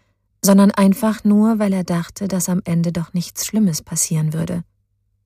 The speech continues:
Der Wetterdienst warnte schon seit Stunden vor einem heftigen Gewittersturm. Kalte und warme Luftmassen prallten aufeinander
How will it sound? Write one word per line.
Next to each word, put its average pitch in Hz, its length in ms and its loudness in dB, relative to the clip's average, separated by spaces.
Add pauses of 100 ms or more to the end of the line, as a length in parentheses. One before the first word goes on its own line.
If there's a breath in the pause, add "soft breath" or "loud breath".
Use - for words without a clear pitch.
(420)
Der 165 160 2
Wetterdienst 165 800 0
warnte 160 320 -2
schon 156 240 -2
seit 170 180 -8
Stunden 170 540 -2
vor - 140 -10
einem 170 280 -6
heftigen 170 480 -4
Gewittersturm. 156 840 -4 (840)
Kalte 175 500 0
und 156 260 -6
warme 170 260 2
Luftmassen 160 720 -2
prallten 170 440 -2
aufeinander 170 680 0